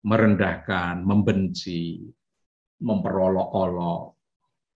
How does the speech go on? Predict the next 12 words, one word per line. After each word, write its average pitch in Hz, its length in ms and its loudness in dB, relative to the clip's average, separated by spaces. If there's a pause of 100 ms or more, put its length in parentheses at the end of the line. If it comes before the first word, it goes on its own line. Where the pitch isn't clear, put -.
(360)
kemudian 87 880 -4 (220)
apalagi 90 640 -12
merendahkan, 92 1040 -2 (1040)
menolak, 90 840 2
menyudutkan, 104 960 2 (160)
mendiskriminasikan 104 1400 -2
orang 87 560 -2 (640)
atau 90 400 -8
kelompok, 92 800 -2 (180)
paham, 92 480 0
golongan 85 480 -2
lain 90 320 -2